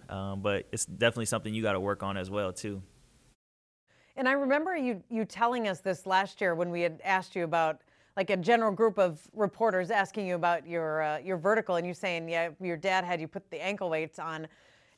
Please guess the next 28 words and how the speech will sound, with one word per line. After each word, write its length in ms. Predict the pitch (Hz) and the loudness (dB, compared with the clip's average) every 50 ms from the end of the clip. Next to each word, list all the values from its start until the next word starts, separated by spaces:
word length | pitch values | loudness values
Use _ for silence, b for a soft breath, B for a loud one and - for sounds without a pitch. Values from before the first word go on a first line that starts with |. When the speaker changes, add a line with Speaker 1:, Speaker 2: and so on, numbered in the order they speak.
| - 196 196 185 190 - _ _ | -16 -14 -14 -14 -16 -18 _ _
Speaker 2:
So 260 | - - - 277 262 | -16 2 4 4 4
are 180 | - - 254 294 | 6 4 4 4
you 160 | 320 339 359 | 4 2 0
saying, 560 | 349 - 359 320 311 302 302 302 294 285 240 - 196 196 | -2 0 0 0 2 2 0 0 0 -2 -4 -8 -10 -4
like, 340 | 202 208 208 196 180 - - | 2 4 4 4 2 0 -2
you 120 | 240 247 240 | -2 0 2
would 160 | 240 214 180 | 0 0 2
just 320 | 226 240 202 - - - | 0 -2 -2 -2 -8 -10
walk 340 | 226 202 202 214 214 214 - | -6 0 4 4 4 4 2
up 100 | 247 233 - | 0 0 0
to 80 | - | 0
the, 240 | 208 220 208 185 165 - _ | 2 2 2 2 2 -6 _
the 120 | _ 202 185 | _ -6 -4
family 580 | - - 208 202 202 202 202 202 202 196 190 | -2 -2 0 0 0 0 -2 -2 -2 -4 -4
table 400 | 180 - 196 208 190 180 202 196 | -6 -4 -2 -2 2 2 2 0
for 160 | 180 - 185 | 0 -2 -4
dinner 420 | 175 151 202 202 202 202 196 202 - | -2 2 2 2 2 2 0 0 -2
and 160 | 185 190 190 | -2 -2 -2
you 120 | 196 208 208 | -2 -2 0
got, 320 | 175 208 196 190 190 165 | 4 4 4 4 4 2
like, 240 | 190 185 175 156 - | -2 -2 -4 -4 -6
two-pound 600 | - - 247 220 - 180 214 214 208 202 196 185 | -6 -6 -6 -6 -4 -4 -2 -2 -2 -2 -4 -6
sandbag 560 | - - 214 190 190 208 208 202 190 185 185 | -4 -2 -2 0 0 0 2 2 2 2 2
weights 380 | 165 160 165 170 208 196 - - | 0 -2 -2 -2 -2 -4 -4 -2
wrapped 240 | 190 185 185 - - | -2 -2 -2 -2 -4
around 320 | 190 185 190 185 185 175 | -4 -2 -2 -4 -6 -8
each 200 | - 208 190 - | -8 -10 -8 -6
ankle? 420 | 180 185 180 180 - 226 240 247 | -4 -6 -6 -4 -4 -4 -4 -4